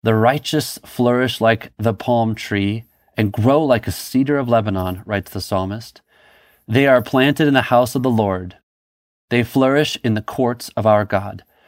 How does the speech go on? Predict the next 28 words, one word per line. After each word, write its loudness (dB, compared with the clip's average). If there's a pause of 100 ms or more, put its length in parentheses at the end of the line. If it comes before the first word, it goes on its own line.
(160)
They 4
still 0
bear 2
fruit 2
in -2
old 0
age. -4 (340)
They 4
are 2
ever 2
full 0
of -2
sap 0 (300)
and 0
green." -6 (840)
Ninety-two, 2 (240)
verses -2
twelve 0
through -4
fourteen, -6 (260)
E -2
S -12
V. -14 (1200)
Redeeming 4
the 4
motive 2
for -2
investing. -4